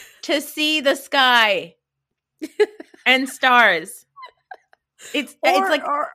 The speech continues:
Speaker 2: or the walkway, <laughs> the
Speaker 1: Or the wa-,
Speaker 2: Hollywood
Speaker 1: yeah.
Speaker 2: <laughs> Walk-
Speaker 1: Or the Hollywood Walk of Fame, where you can also
Speaker 2: Walk
Speaker 1: see
Speaker 2: of
Speaker 1: stars in
Speaker 2: Fame,
Speaker 1: L A.
Speaker 2: yeah.
Speaker 1: But he was like, "It's the only place where you can see stars in L A." I was like, "What are you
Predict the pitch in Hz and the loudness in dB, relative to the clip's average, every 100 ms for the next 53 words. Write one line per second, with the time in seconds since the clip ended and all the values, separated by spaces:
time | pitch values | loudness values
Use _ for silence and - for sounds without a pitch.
0 | - 285 359 392 339 349 330 359 415 - | -4 -2 0 -2 -4 -6 0 0 0 -2
1 | 294 285 - 381 403 - - 453 - - | -6 -6 -4 -2 0 0 0 0 -4 -20
2 | _ - 339 370 403 381 427 - 453 539 | _ 2 2 4 -2 0 -2 -2 0 4
3 | 330 175 - 640 - - - 277 302 302 | 2 0 -6 -8 -6 -10 -6 2 2 4
4 | 349 339 302 302 294 277 285 330 370 392 | 0 2 0 0 -4 0 0 0 -8 -6
5 | 262 214 220 285 330 349 294 269 - 220 | -6 -6 -10 -8 -6 -6 -6 -8 -6 -10
6 | 403 196 180 180 185 151 147 131 262 302 | -6 0 0 -2 -6 -8 -6 -8 -8 -10
7 | 262 294 302 285 277 - 254 240 233 254 | -2 0 0 -2 -4 -2 -6 -6 -6 -6
8 | 320 294 294 247 247 196 190 202 214 - | -6 -6 -4 -4 -6 -8 -8 -10 -14 -12
9 | 214 208 - 262 190 165 185 190 190 185 | -14 -12 -2 2 2 0 -4 -4 0 0
10 | 143 214 220 190 240 571 659 | -2 -4 -6 -2 -2 -2 -4